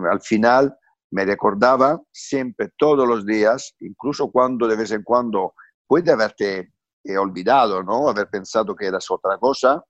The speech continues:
que recuerda quién eres, de dónde vienes y por qué tú has llegado donde has llegado. ¿Sabes lo que quiero decirte?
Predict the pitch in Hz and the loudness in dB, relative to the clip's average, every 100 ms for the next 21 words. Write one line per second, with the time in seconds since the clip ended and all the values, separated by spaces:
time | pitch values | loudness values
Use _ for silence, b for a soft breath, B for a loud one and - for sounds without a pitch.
0 | _ _ _ - 98 98 156 165 - 98 | _ _ _ -6 -4 0 0 0 -4 -2
1 | 131 120 95 - 95 104 131 107 95 156 | -2 0 -4 -6 -6 -4 -2 -4 -4 -2
2 | 123 95 - 98 98 - 101 101 120 110 | -4 -6 -8 -4 -2 0 2 4 4 2
3 | 104 92 - 117 104 101 95 90 95 127 | 2 2 2 2 -2 -4 -4 -4 0 2
4 | 113 87 - - - - 113 110 110 117 | 2 -2 -14 -20 -14 0 2 2 0 0
5 | 113 120 107 98 | 0 -2 -2 -4